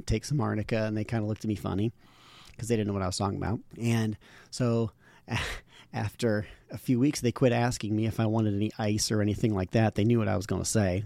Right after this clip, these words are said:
"No, I'll just take some Arnica." And they, after a while, they were asking me, "So what is, what do you mean take Arnica?" And I said, "Well, it's a, it's a natural medicine. It's good for pain and bruising and swelling." And so that's what I've been taking. I don't,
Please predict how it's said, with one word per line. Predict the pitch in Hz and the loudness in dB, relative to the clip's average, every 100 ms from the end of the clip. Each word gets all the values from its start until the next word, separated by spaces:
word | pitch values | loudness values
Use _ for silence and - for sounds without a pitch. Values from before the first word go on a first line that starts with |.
| 107 | -2
"No, | 120 123 | 2 2
I'll | 120 | 2
just | 113 | 0
take | 117 - | 0 2
some | 113 | 2
Arnica." | 95 95 110 110 - - - - - - | 2 0 -2 -4 -6 -16 -20 -20 -10 2
And | 120 | 4
they, | 127 - - - - | 4 0 -10 -14 -6
after | 127 131 131 | -4 0 4
a | |
while, | 120 123 | 4 4
they | 117 | 4
were | 113 | 2
asking | 117 120 - | 2 0 -2
me, | 123 | -2
"So | - | 0
what | 143 226 | 2 2
is, | 190 175 151 - | 2 0 -2 -2
what | |
do | 185 | 0
you | 190 | 4
mean | 170 135 - _ | 4 4 -2 _
take | - 131 - | -4 -2 0
Arnica?" | 120 127 117 - | 4 4 4 -2
And | - 110 | -4 -2
I | |
said, | 107 - 127 | -2 -2 0
"Well, | 151 147 | 0 -2
it's | - | -2
a, | 117 120 | -2 -2
it's | 117 - | -4 -4
a | 110 | -2
natural | 107 104 - 131 | 0 -2 2 2
medicine. | 113 107 120 113 | 2 0 -2 -2
It's | 110 - | -4 -4
good | 117 110 | -4 -4
for | 123 | -4
pain | - 113 104 | 0 0 2
and | 113 104 | 0 0
bruising | 104 104 113 | -2 -2 -4
and | 113 | -4
swelling." | 110 98 101 107 | -2 -2 -2 -4
And | - - - - | -8 -14 -20 -10
so | - 117 110 - - - | 0 2 2 -2 -16 -12
that's | - 113 | -6 -2
what | 123 | 4
I've | 117 | 4
been | 113 117 | 4 0
taking. | 139 139 160 - | 2 4 2 2
I | 120 | 2
don't, | 131 | 0